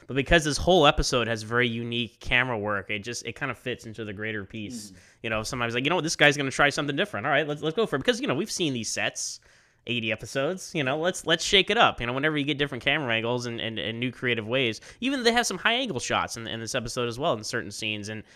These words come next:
Speaker 1: and they're just really doing a lot with the camera, which is great to see in the third season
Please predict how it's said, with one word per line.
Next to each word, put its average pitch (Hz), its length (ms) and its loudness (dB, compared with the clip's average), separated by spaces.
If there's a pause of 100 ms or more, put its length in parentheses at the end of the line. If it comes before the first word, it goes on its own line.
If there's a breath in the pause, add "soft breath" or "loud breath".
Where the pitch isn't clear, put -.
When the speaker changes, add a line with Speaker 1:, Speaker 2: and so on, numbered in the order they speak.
(220 soft breath)
Speaker 1:
and 135 320 0
they're 151 80 4
just 160 220 -2
really 170 160 6
doing 165 160 4
a - 20 6
lot 156 140 8
with 151 80 -4
the 135 40 -6
camera, 165 240 2
which 160 140 0
is 139 80 -8
great 180 280 -2
to 190 60 -4
see 190 200 0
in 165 40 0
the 151 60 0
third 147 320 -4
season 107 640 -6